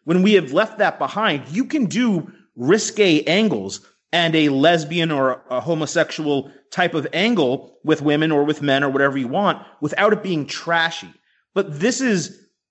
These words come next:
very typical Paul Heyman booking. We saw this, any long-term old school watcher of E C W.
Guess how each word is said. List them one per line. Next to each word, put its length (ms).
very 460
typical 640
Paul 300
Heyman 600
booking. 380
We 180
saw 340
this, 300
any 200
long-term 720
old 220
school 220
watcher 400
of 80
E 100
C 200
W. 360